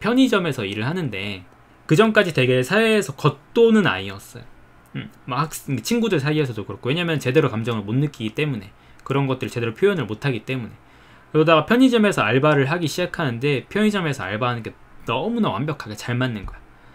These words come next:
편의점에서 알바하면서 이 후루쿠라는 비로소 자신이 세상의 부품이 되었다는 걸 느껴요. 왜? 편의점은 매뉴얼대로만 하면 되거든요.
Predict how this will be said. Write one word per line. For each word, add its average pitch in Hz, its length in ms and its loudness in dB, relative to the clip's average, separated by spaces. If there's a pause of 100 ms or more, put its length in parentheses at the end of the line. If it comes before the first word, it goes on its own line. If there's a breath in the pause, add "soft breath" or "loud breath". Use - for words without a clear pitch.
(440 loud breath)
편의점에서 226 440 4
알바하면서 127 540 2
이 120 60 0
후루쿠라는 156 600 0
비로소 175 320 4
자신이 147 680 -2
세상의 180 420 0
부품이 151 440 0
되었다는 107 420 -4
걸 98 120 -8
느껴요. 98 360 -6 (800)
왜? 202 200 2
편의점은 233 500 6
매뉴얼대로만 135 760 4
하면 180 180 -2
되거든요. 98 380 -12